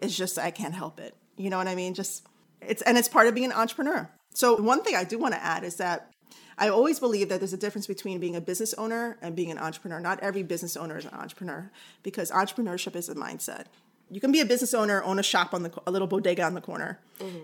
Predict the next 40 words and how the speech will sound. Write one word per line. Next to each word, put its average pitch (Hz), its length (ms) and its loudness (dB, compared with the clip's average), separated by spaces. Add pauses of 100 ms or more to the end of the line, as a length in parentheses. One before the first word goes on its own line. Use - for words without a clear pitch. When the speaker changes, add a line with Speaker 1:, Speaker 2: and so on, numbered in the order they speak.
(100)
Speaker 1:
and 190 300 2
just 185 180 -2
do 208 80 0
your 202 120 6
thing 202 220 0
every 180 140 0
day, 185 280 2
make 175 240 -4
money 180 220 -2
for 180 100 -6
your 180 80 -2
family. 208 560 2 (640)
But 196 340 4
being 294 140 -2
an 392 200 0
entrepreneur, 208 680 2 (420)
an 220 80 2
entrepreneur 277 460 4
is 190 80 0
a 180 40 -4
special 185 380 0
beast 165 480 -8 (220)
because 185 720 4 (100)
they 196 140 6
take 247 340 0
the 220 120 2
risks, - 600 -2 (420)
they 196 480 4
challenge 220 480 2
themselves, 170 800 0
they 208 120 2
have 226 300 -4
to 214 60 -6
go 190 160 0
through 190 160 -2
those 185 220 -2
ups 185 260 -4
and 180 140 -4
downs 175 560 -2
and 165 160 -6